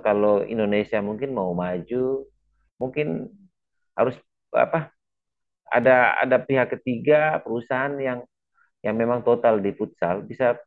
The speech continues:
melirik ke wilayah-wilayah termasuk ke Indonesia Timur.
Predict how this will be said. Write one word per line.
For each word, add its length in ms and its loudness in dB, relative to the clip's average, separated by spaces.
melirik 520 2
ke 100 4
wilayah-wilayah 760 0
termasuk 520 -6
ke 140 -4
Indonesia 320 0
Timur. 500 -4